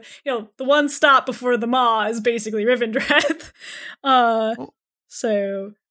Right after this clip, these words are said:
Speaker 1: like
Speaker 2: Well, if, I, I think on some level you want someone who
Speaker 1: maybe understands, like, that kind
Speaker 2: Uh,
Speaker 1: of
Speaker 2: yeah, ex-, ex-, ex-,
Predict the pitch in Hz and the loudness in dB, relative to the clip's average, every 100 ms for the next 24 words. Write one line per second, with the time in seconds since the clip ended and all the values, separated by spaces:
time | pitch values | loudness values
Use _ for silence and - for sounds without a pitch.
0 | _ _ _ - 208 202 - - _ - | _ _ _ -12 -10 -10 -16 -20 _ -8
1 | 220 208 - 208 - - 214 - 220 185 | -4 -4 -6 -12 -10 -12 -10 -4 0 0
2 | - 185 190 170 147 139 143 143 156 151 | 2 2 4 4 2 2 2 4 2 2
3 | - 156 139 131 123 127 - 135 123 120 | -2 0 2 2 0 -2 0 2 4 4
4 | 117 117 110 _ _ - 226 220 220 208 | 2 0 -4 _ _ -14 -12 -8 -8 -8
5 | - 208 214 277 302 - - 226 214 202 | -8 -8 -8 -6 -6 -8 -8 -10 -8 -10
6 | - 226 214 - 170 147 147 156 175 | -8 -8 -4 2 4 4 2 0 0